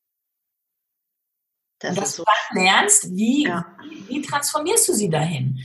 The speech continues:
Speaker 2: Da kannst du eine ganz geile Tantra-Ausbildung gehabt haben und trotzdem weißt du nicht, wie du sie da hinkriegst von A nach B.
Speaker 1: Ja, und das ist es letztendlich, ne? Und das finde ich so cool,
Speaker 2: Transformation, genau.
Speaker 1: dass sie das macht, ne? Also mega geil.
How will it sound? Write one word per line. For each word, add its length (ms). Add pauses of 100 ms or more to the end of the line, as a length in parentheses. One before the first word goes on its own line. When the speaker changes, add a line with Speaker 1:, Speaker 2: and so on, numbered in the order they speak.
(360)
Speaker 2:
Da 100
kannst 280
du 60
eine 80
ganz 300
geile 300
Tantra-Ausbildung 800
gehabt 260
haben 120
und 120
trotzdem 320
weißt 260
du 60
nicht, 200
wie 80
du 60
sie 120
da 100
hinkriegst 420
von 140
A 200
nach 180
B. 240 (540)
Speaker 1:
Ja, 220
und 120
das 160
ist 100
es 180
letztendlich, 680
ne? 400
Und 140
das 160
finde 200
ich 200
so 140
cool, 60
Speaker 2:
Transformation, 760 (260)
genau. 200
Speaker 1:
dass 140
sie 100
das 200
macht, 380
ne? 240
Also 500
mega 360
geil. 400